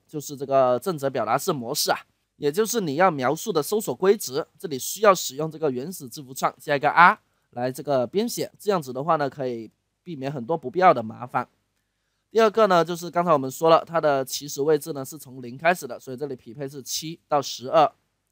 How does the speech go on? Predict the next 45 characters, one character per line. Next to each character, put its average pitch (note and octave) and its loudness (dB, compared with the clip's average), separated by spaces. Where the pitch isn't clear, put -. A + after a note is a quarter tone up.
，O C3+ -16
K D3 0
的 C3+ -2
范 D3 2
围 A#2 -6
啊。 A2+ -16
那 G#3 4
如 E3+ -4
果 D#3+ 4
说 G3 0
找 C3+ 4
不 A#2 -2
到 - 6
的 D#3 4
话 E3+ 6
呢， D3 -2
它 D3+ -2
就 D3 -6
返 A2+ -8
回 A#2+ -12
none， D#3+ 2
就 D3+ -10
没 B2 -8
有 B2 -4
返 A#2+ -6
回 A#2 -12
这 C#3+ -14
么 C#3 -14
一 B2 -14
个 B2 -14
东 A#2+ -16
西 B2 -14
了， A#2 -10
它 C#3+ -14
就 C3+ -8
返 B2 -14
回 A#2+ -16
none， C#3 -6
什 - -18
么， G#2+ -18
啥 B2+ -4
都 E3+ 0
不 E3 -10
返 B2 -6
回。 B2 -4